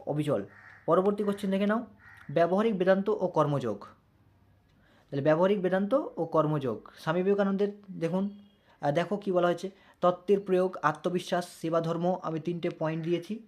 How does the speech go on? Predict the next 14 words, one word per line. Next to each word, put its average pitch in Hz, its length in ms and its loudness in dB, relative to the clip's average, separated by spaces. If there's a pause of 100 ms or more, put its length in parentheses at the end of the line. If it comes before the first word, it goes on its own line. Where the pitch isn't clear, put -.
সেই 156 180 -4
পয়েন্টগুলো 151 360 -2
লিখলেই, 175 400 -4 (320)
আর - 140 -4
এভাবে 165 220 -4
ছোটো 156 220 -4
ছোটো 160 160 -2
করে 165 140 -2
লিখলেই 170 280 -2
just 143 220 -2
হয়ে 117 100 -8
যাবে। 104 160 -8
সি - 140 -10
নম্বর। 117 260 -8